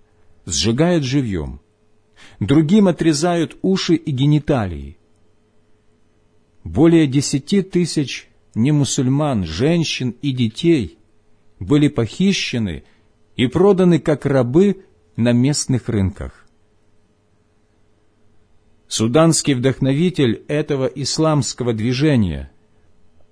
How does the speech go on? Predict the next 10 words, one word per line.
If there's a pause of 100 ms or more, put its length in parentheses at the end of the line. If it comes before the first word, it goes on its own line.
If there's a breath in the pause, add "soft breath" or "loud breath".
доктор
Хасан (100)
Ал-Тураб, (840)
угрожающе
заявил, (1000 soft breath)
что
если
находящиеся
у
власти